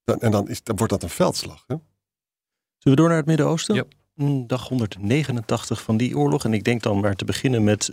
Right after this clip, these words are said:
Speaker 2: eh, toch weer die waarschuwing nu van de V S, dat ze een Iraanse aanval, eh, mogelijk al in de komende vierentwintig tot achtenveertig uur zou verwachten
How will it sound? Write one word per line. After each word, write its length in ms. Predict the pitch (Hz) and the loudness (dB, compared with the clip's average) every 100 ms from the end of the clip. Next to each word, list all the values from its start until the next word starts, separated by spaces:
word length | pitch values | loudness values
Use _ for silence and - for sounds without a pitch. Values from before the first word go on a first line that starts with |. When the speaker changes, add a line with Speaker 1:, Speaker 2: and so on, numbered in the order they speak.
| - | 0
Speaker 2:
eh, 180 | 110 107 | 2 2
toch 220 | 107 123 | 0 2
weer 200 | 127 117 | 2 2
die 140 | 113 | 2
waarschuwing 640 | 110 127 139 147 127 117 107 - - - | 2 0 0 0 2 2 -2 -12 -12 2
nu 160 | 123 | 2
van 180 | 127 139 | 2 -2
de 80 | 127 | 0
V 360 | 127 123 156 | 0 0 0
S, 180 | 180 - | -2 -4
dat 200 | - 127 - | -2 -2 0
ze 120 | 135 | -2
een 220 | 123 120 | -2 -2
Iraanse 420 | 123 131 139 - | 0 0 0 -2
aanval, 560 | 123 131 - 123 123 113 - - _ _ | 0 0 2 2 2 -2 -14 -20 _ _
eh, 360 | - 117 113 110 - - - - | -2 2 2 2 -2 -12 -20 0
mogelijk 540 | 113 120 135 143 123 | 2 4 2 -2 -2
al 180 | 123 123 | -2 0
in 60 | 120 | 0
de 60 | |
komende 280 | 120 120 113 | 0 -2 -2
vierentwintig 680 | - 147 147 139 - 131 123 | -4 -2 0 0 -2 -4 -8
tot 200 | - 107 - | -8 -10 -4
achtenveertig 640 | 139 - 147 - 127 - | -6 -2 -4 0 -2 -2
uur 220 | - 131 117 | -8 -6 -2
zou 240 | 107 98 | 0 0
verwachten 460 | 98 101 - - | -2 -4 -2 -6